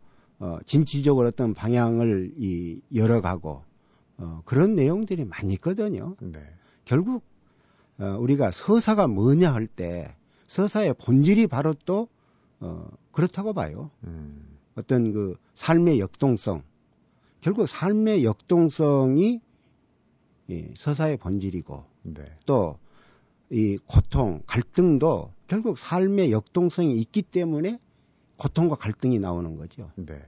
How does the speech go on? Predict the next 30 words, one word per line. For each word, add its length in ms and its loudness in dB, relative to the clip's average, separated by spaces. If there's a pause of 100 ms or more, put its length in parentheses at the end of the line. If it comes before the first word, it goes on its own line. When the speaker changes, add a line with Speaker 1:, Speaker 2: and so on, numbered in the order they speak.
(140)
Speaker 1:
예. 240 -12 (1080)
Speaker 2:
우리 200 0
그 100 0
조선의 400 0
스토리들이 680 -4 (600)
생각보다 640 -2
많다 580 -8 (160)
하는 260 -4
생각을 380 -6
들어요. 440 -12 (140)
이 160 -8
말씀을 340 -2
듣고 220 -6
보니까 460 -4 (640)
그 160 2
외국의 580 2
얘기, 320 0
뭐 340 0
요즘 260 0
스토리가 360 0
돈이라고 440 2
그러지 140 -4
않습니까? 720 -6
뭐 220 -10
영화 280 -6
만들고 360 -6
드라마, 320 -8 (460)
세계 280 0
한류를 520 -2
또 460 -4